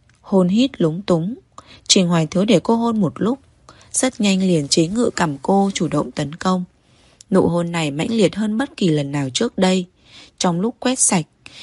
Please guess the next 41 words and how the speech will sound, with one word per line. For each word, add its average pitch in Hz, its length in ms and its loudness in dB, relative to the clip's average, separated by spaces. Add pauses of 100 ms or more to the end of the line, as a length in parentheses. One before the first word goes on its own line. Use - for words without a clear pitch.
(160)
Đường 190 220 6
Ninh 254 240 2
chỉ 180 140 2
cảm 147 280 -4
thấy 165 200 0
hai 240 260 -2
người 160 420 -2 (320)
giống 175 340 4
như 220 120 -2
siro 208 580 0 (320)
dùng 165 320 0
để 151 140 0
vẽ - 220 0
tranh 196 240 0
đường. 160 300 0 (500)
Bầu 180 160 8
không 262 240 0
khí 202 240 0
trở 208 180 2
nên 196 260 -4
dính 202 320 -2
chặt, 185 160 -2 (160)
không 196 280 -4
thể 175 180 0
tách - 260 -6
rời. 151 300 2 (640)
Anh 196 140 2
cầm 151 220 0
một 135 160 -6
cây 185 160 2
bút 240 220 -4
mực 185 200 0
trên 180 180 0
sách, 254 280 -2 (540)
màu 185 180 6
đen 247 240 -2
mạ 214 180 -2
vàng, 156 400 -4 (440)
từng 143 240 -2
chút 240 260 -2
từng 143 160 0